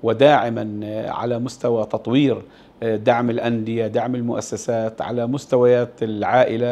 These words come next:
يعني، كان، آه، هناك لدي، يعني، آه، آه، جعلني لدي كلمة، آه، يعني، في داخل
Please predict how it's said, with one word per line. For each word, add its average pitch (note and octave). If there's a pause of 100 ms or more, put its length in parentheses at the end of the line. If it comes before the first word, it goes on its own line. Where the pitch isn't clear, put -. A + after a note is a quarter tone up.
يعني، A2
كان، A2+ (420)
آه، A2+
هناك A#2+
لدي، A#2+
يعني، A2
آه، G#2+ (360)
آه، A2
جعلني B2
لدي A#2+
كلمة، A#2
آه، G2 (340)
يعني، A#2
في A#2+
داخل A#2